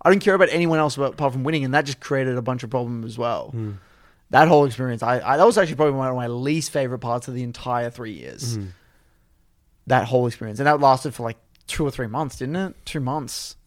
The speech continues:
Speaker 1: Lasted a lot longer than we got told it was gonna last.
Speaker 2: I don't think it was that long. It was, like, two weeks, Curtis.
Speaker 1: What?
Speaker 2: The, the portables not, but the
Speaker 1: The
Speaker 2: Overwatch
Speaker 1: portables.
Speaker 2: team coming
Speaker 1: No, I'm
Speaker 2: was
Speaker 1: talking
Speaker 2: two
Speaker 1: about the
Speaker 2: weeks.
Speaker 1: portables.
Speaker 2: Yeah, okay, yeah, it was, like, two
Speaker 1: That was, like,
Speaker 2: months,
Speaker 1: two
Speaker 2: yeah.
Speaker 1: months, wasn't
Speaker 2: Yeah.
Speaker 1: it?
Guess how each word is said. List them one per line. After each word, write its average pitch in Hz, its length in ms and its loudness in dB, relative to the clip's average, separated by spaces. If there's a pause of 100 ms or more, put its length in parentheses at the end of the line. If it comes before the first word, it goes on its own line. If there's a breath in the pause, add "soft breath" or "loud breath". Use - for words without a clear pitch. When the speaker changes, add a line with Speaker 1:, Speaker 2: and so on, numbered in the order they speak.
(120)
Speaker 1:
Lasted 165 240 4
a 147 60 0
lot 156 200 8
longer 156 240 2
than 139 160 0
we 135 120 0
got - 180 -8
told 156 280 0
it 139 40 -2
was 123 120 -6
gonna 113 140 -12
last. 95 440 -14 (420)
Speaker 2:
I 120 80 -10
don't 143 100 -8
think 156 60 -10
it 123 40 -12
was 95 100 -10
that 90 100 -14
long. 87 100 -16
It - 40 -20
was, 95 80 -18
like, 117 100 -14
two - 160 -14
weeks, 90 220 -14
Curtis. - 440 -20 (240)
Speaker 1:
What? 269 500 -4 (200)
Speaker 2:
The, 135 280 -2
the 135 140 -2
portables 151 380 2
not, 110 200 0
but 101 160 -6
the 98 340 -2
Speaker 1:
The - 80 -4
Speaker 2:
Overwatch - 20 6 (220)
Speaker 1:
portables. 120 100 -2
Speaker 2:
team 101 200 -4
coming 92 260 -6
Speaker 1:
No, 214 80 0
I'm 190 40 2
Speaker 2:
was 156 60 -2
Speaker 1:
talking 180 180 4
Speaker 2:
two 165 60 4
Speaker 1:
about 156 60 6 (100)
the 151 80 0
Speaker 2:
weeks. 147 220 4
Speaker 1:
portables. 117 80 -14
Speaker 2:
Yeah, 110 220 2
okay, 92 200 -6
yeah, 87 120 -8
it 85 40 -10
was, 87 100 -12
like, 85 100 -12
two - 80 -6
Speaker 1:
That 170 80 2
was, 185 80 -2
like, 156 100 -2
Speaker 2:
months, - 100 -10
Speaker 1:
two 175 60 -2
Speaker 2:
yeah. 147 60 -4
Speaker 1:
months, 175 180 -4
wasn't 120 280 -4
Speaker 2:
Yeah. 196 80 -2
Speaker 1:
it? - 80 -10